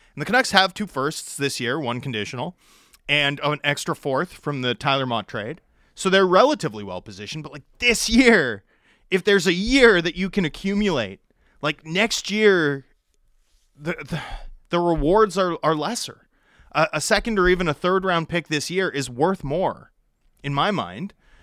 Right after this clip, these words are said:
than picks down the line. Considering where this team is positioned, how they're positioned, how far away they are, like, these are the picks to get and make.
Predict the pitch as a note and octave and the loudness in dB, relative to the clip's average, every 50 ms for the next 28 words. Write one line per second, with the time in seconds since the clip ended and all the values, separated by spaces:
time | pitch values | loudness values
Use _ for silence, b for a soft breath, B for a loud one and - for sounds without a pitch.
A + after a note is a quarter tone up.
0 | - - - C#3+ D#3+ E3 - - F3+ F3 - - F3+ E3+ F3 E3+ E3 E3 G3+ A#3+ | -20 -12 -6 -4 -4 -4 -2 -2 -2 -2 -2 0 0 0 0 0 -2 0 0 2
1 | B3 D3+ - _ _ _ _ _ _ _ _ _ _ _ - F#3+ F#3 - A3 A3+ | 0 0 -4 _ _ _ _ _ _ _ _ _ _ _ -4 -4 0 2 4 4
2 | A3+ A3+ G#3+ F#3+ F3 F3 F#3 G3+ F#3 F3+ E3 - - F#3+ F#3 F3 E3 D#3 C#3+ C3 | 4 2 0 0 2 2 2 2 2 0 -2 -2 -2 -2 -2 -2 0 -2 -2 -2
3 | B2 A#2+ A2 - - - - - - C#3+ A#2 B2 G3+ A3+ - - B2+ G2+ F#2+ - | -2 -4 -4 -6 -8 -10 -12 -10 -10 -8 -2 0 0 0 0 -2 -6 -8 -8 -4
4 | - F3 A3 A#3+ G#3+ F3 C#3 - B2 G2+ G2 G2 - - G#2+ G#2 G2+ - - - | -2 0 0 2 2 0 0 -2 -6 -14 -14 -14 -14 -14 -16 -16 -16 -8 -2 -2
5 | F#3+ - - F#3+ G3+ A3 G#3+ G3 D#3+ F3 G#3 G#3+ F#3+ B2 G2+ F2+ F2 F#2+ F#2+ A#2 | -2 0 2 2 4 4 4 4 4 4 4 2 0 0 -2 -4 -10 -12 -14 -14
6 | B2 - _ - G#3 B3 B3+ C4 C#4+ B3 A3 - A3 A3 A3 - - G3+ E3+ F#3+ | -16 -14 _ -10 -8 -6 -6 -4 -4 -4 -4 0 0 -2 -2 -2 -4 -2 2 2
7 | G3 G3+ - F3+ F3+ F3 E3+ G#3+ A#3+ F#3+ - - - | 2 2 2 -2 -2 0 0 -2 -2 -4 -6 -10 -20